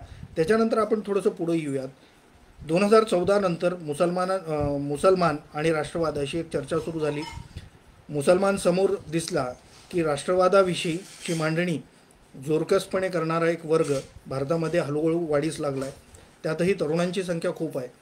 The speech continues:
तर राष्ट्रवाद नेमका काय आहे, राष्ट्रवादाची भावना नेमकी कशी निर्माण होते, याविषयी थोडीशी माहिती घ्यायला लागेल. राष्ट्रवाद हा म्हणजे राष्ट्रावर प्रेम करणं,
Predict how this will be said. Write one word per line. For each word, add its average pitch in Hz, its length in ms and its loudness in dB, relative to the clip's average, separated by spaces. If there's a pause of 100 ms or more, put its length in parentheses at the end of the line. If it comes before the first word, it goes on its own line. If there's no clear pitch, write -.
(800)
तर 254 80 -6
राष्ट्रवाद 202 560 4
नेमका 190 300 0
काय 156 200 0
आहे, 143 200 0
राष्ट्रवादाची 180 720 0
भावना 151 440 2 (460)
नेमकी 160 300 -2
कशी 196 300 2
निर्माण 165 300 -2
होते, 160 400 -6 (100)
याविषयी 180 400 0
थोडीशी 185 340 -4
माहिती 156 280 -6
घ्यायला 139 240 -2
लागेल. 127 500 -8 (280)
राष्ट्रवाद 202 680 2 (340)
हा 220 380 -2 (340)
म्हणजे 175 220 0
राष्ट्रावर 190 520 4
प्रेम 202 300 2
करणं, 208 320 0